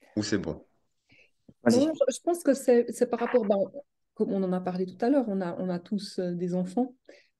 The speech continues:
Speaker 1: Hmm.
Speaker 3: Euh, et puis, c'est vraiment cette question de, de l'apprentissage du goût, en fait. Ces produits fermentés, c'est des produits, mais tous les produits fermentés, en fait, sont culturels. Et il y a finalement peu de produits,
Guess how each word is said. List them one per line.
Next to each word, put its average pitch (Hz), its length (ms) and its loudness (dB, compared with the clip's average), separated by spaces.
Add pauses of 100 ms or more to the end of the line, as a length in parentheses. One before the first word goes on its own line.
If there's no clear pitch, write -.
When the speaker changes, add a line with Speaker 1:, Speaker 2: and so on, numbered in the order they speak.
Speaker 1:
Hmm. 185 40 -4
Speaker 3:
Euh, 180 400 0 (280)
et 190 80 -4
puis, 196 140 -4
c'est - 160 -4
vraiment 220 200 0
cette 226 180 -6
question 233 440 2
de, 196 420 2 (300)
de 190 220 4
l'apprentissage 220 760 2
du 214 140 4
goût, 202 360 2
en 185 120 -6
fait. 180 280 -4
Ces - 200 -4
produits 214 380 2
fermentés, 220 680 2 (300)
c'est - 160 2
des 208 100 4
produits, 208 580 2 (220)
mais 185 200 0
tous 269 180 8
les 226 100 8
produits 185 320 2
fermentés, 185 540 -2
en 170 60 -2
fait, 170 220 -2
sont - 240 2
culturels. 185 720 -2 (460)
Et 180 60 4
il 190 60 6
y 196 40 6
a 170 100 2
finalement 214 520 4
peu 247 220 0
de 254 80 -12
produits, 214 680 2